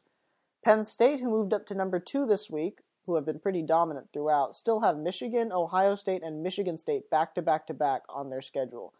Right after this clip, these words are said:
So ano-, again, another gauntlet of conference games for a team that's looks to be in prime position for the playoff after barely missing out last year.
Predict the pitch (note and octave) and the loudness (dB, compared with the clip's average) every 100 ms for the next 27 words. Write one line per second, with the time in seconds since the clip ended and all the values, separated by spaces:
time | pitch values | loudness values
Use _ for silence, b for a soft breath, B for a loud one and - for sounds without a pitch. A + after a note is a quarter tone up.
0 | _ _ - D3 C#3+ F3 D#3+ F3 F#3+ D3 | _ _ -6 -2 2 4 4 4 4 4
1 | C3 D3+ E3+ D#3+ C#3 D3+ C3 C3+ A#2 C3 | 2 2 4 2 2 2 2 -4 -10 -12
2 | - D3 C#3+ D3 - D#3 C#3 C3+ - C#3+ | -6 -6 -6 -14 -10 -8 -6 -8 -10 -6
3 | C3 C3 - D#3 C#3 C3 - _ _ _ | -6 -6 -8 -10 -6 -8 -8 _ _ _
4 | F3 G3 - - - F3 D#3 - E3+ E3 | -2 -2 -2 -12 -6 -4 -4 -2 -4 -2
5 | E3 D#3+ D3+ C3+ - E3+ D3 C#3+ - C3+ | -6 -6 -10 -12 -2 2 2 -2 -12 -6
6 | C#3 C#3 C#3 C3+ C#3+ D3+ D3+ B2+ A#2+ - | -2 -2 -4 -8 -10 -8 -6 -6 -10 -12
7 | C3+ A#2 | -14 -14